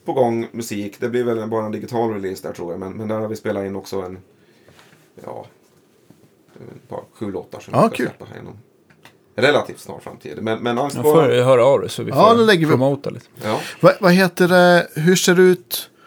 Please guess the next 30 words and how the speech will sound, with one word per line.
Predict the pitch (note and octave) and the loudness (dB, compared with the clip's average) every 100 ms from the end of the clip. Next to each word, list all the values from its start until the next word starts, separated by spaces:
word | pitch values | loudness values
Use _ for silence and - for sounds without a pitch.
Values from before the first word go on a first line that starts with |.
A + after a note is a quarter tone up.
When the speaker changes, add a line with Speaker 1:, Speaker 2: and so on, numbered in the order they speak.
| - _ | -20 _
Speaker 2:
Har | - E3 | 2 4
du, | E3+ F3+ F3+ | 6 6 4
har | D#3 E3 | 0 2
du | F#3+ | 2
några | G3 F#3 | 2 2
spelningar | F3+ - E3 D#3 F3 D#3+ - | 0 0 2 2 0 -2 -4
om, | - C#3+ C#3+ D#3 - | -2 -2 -2 -6 -10
som | - C#3+ | -6 -4
folk | A#2+ C3+ B2+ | -2 -4 -2
kan | B2 | 0
gå | A#2+ | 0
och | |
kolla | - C3 C3+ | 0 0 0
på? | B2+ G#2+ - - - - | 0 -4 -4 -14 -14 -4
Vi | C3 | 2
alla | C#3+ C3+ C#3 | 4 4 4
har | C#3 | 0
ju | |
blivit | A#2 A#2+ A#2 | 0 0 2
av | A2 | 2
med | G#2 | 0
typ | G2 F#2+ _ | -4 -8 _
nästan | - A2 - A2+ | -10 -8 -6 -4
alla | G2 | -4
gig. | G2 F#2 F#2+ | -4 -6 -2
Men | A2+ | 0
Speaker 1:
Ja. | A#2+ | 2
Speaker 2:
det | |
går | C#3 | 4
ju, | C#3 | 2